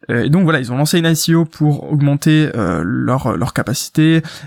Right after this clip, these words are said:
être plus, euh, voilà, grandir en fait si vous voulez, et ils ont récolté, euh, plus de dix millions de dollars. Donc, euh, voilà, c'est, c'est pas mal. Et pour,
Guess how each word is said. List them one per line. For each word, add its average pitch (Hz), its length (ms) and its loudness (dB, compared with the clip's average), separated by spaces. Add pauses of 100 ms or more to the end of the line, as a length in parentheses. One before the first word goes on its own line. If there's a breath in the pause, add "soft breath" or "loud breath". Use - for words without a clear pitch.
être 135 240 0
plus, 147 420 0
euh, 95 160 -2
voilà, 120 340 -2
grandir 160 480 0
en 147 60 -2
fait 147 160 -2
si - 80 -12
vous 135 80 -6
voulez, 135 200 2
et 123 100 0
ils 147 160 4
ont - 20 4
récolté, 131 480 0 (420 loud breath)
euh, - 140 -14
plus 175 200 0
de 131 120 -2
dix 135 220 2
millions 151 280 4
de 143 60 0
dollars. 127 300 0 (880)
Donc, 147 260 2
euh, 131 60 0
voilà, 120 180 0
c'est, - 140 -6
c'est 143 160 -2
pas 127 100 0
mal. 139 240 0 (320 loud breath)
Et - 160 -4
pour, 123 340 -8